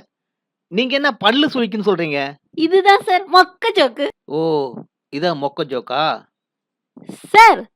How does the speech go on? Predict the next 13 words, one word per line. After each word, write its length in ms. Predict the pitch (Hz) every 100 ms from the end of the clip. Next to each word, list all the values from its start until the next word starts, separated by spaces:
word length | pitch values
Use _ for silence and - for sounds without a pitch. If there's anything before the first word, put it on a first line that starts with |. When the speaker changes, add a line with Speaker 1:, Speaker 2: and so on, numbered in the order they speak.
| _
Speaker 2:
தயங்காதீங்க, 420 | 370 480 679 571 415
தயங்காதீங்க. 520 | 415 392 370 302 220 185 _ _
உள்ள 220 | - 339 571 640
வாங்க. 220 | 381 320 233 190 _ 294
எங்க 160 | 285
மொக்கைய 440 | 277 277 302 339 339
அடிக்கிற 260 | 330 339
காமெடியில 460 | 330 330 330 330 330 320
நீங்க 200 | 320 311
துண்டக்கான 600 | 254 320 311 349 359 349
துணிக்கணும் 440 | 349 349 359 339 339
ஓடி 260 | 370 370 539
போயிடுவீங்க. 440 | 523 392 370 339